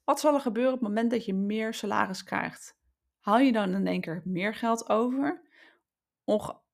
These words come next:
ongetwijfeld is het antwoord nee, omdat dat dus nu ook niet is gebeurd, hè, als je je inkomen vergelijkt met wat je eerst had.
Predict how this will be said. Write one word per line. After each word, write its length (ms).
ongetwijfeld 560
is 80
het 120
antwoord 380
nee, 560
omdat 260
dat 140
dus 160
nu 220
ook 240
niet 160
is 120
gebeurd, 360
hè, 240
als 220
je 100
je 220
inkomen 460
vergelijkt 440
met 120
wat 200
je 80
eerst 260
had. 400